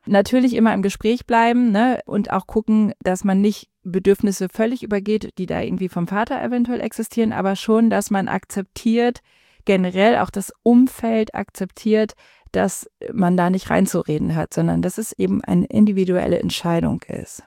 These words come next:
Und wenn es okay ist, würde ich auch noch einen dritten Tipp hinterher schieben. Vielleicht hast du noch einen vierten. Äh, einen dritten habe ich auf jeden Fall. Dass man als Mama wirklich klar ist, wenn man diese Entscheidung trifft,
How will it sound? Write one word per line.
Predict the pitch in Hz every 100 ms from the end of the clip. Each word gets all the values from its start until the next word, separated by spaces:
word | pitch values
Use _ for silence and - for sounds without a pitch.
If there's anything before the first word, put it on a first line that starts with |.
| -
Und | 185 - - -
wenn | 190
es | 185 175
okay | - 254
ist, | 277
würde | 196 190
ich | 202
auch | 196
noch | 190 185
einen |
dritten | 175 233 233
Tipp | - 220
hinterher | 208 202 175 214 277
schieben. | - 262 269 254
Vielleicht | 196 196
hast | 190 -
du |
noch | 180 170
einen | 170
vierten. | 247 254 240 247 _ - -
Äh, | 202 196
einen | 107 180
dritten | 202 220 214
habe | 190
ich | 190
auf | -
jeden | - 190 190
Fall. | 220 233 -
Dass | - 208 233
man | 233 233 240 247 - _ -
als | 202 196 - - _ _
Mama | 196 190 214 247 269 277 311 392 _ _ _ _
wirklich | 196 190 220 - 214 -
klar | - 208 208 226 -
ist, | - 214 - - _ _ -
wenn | 180 196
man | 196 190
diese | 170 156 156
Entscheidung | - - - 160 160 165 - -
trifft, | - 170 165 - -